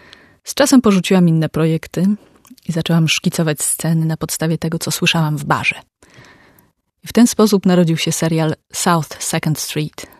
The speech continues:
Przeniosłam akcję ze współczesnego Brooklynu do Filadelfii z lat siedemdziesiątych.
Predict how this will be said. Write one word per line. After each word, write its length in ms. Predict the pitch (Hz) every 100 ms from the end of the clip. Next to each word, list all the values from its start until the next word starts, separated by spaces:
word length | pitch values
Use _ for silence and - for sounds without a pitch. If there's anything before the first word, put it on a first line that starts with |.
| _ _ _ _ _ _ _ _
Przeniosłam 440 | - 165 160 160
akcję 380 | - - - 170
ze 160 | 160 160
współczesnego 640 | - 175 160 151 165 160
Brooklynu 640 | 160 165 - 185 208 220 -
do 220 | 170 170
Filadelfii 640 | 196 180 170 147 - 160
z 80 | 160
lat 200 | 151 -
siedemdziesiątych. 1000 | - 156 160 160 - 151 147 165 -